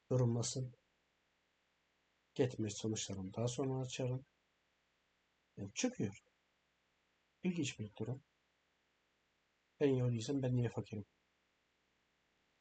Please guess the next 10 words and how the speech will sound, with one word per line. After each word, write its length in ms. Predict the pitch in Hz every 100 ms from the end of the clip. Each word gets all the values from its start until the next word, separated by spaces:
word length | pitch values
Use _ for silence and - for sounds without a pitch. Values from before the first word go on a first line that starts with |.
| _ _ _ _ _ _ _ _
Ve 320 | 139 110 104 - _ _ _ _ _ _ -
Yahudiliğe 580 | 135 135 147 160 160 - - - _ _ -
dışarıdan 540 | 127 143 143 143 - _ _ -
girilir 360 | 147 135 113
mi? 200 | 117 - - _ _ _ _ _ _ _ _ _ _ _ _ _ _ _ _ _ _ _ -
İlginç 340 | 175 196 -
bir 60 | 131
durum. 220 | 127 147 - _ _ _ _ _ _ _ _ _ _ _ _ -
Girmen 340 | 147 165 180
için 400 | 143 - 180 175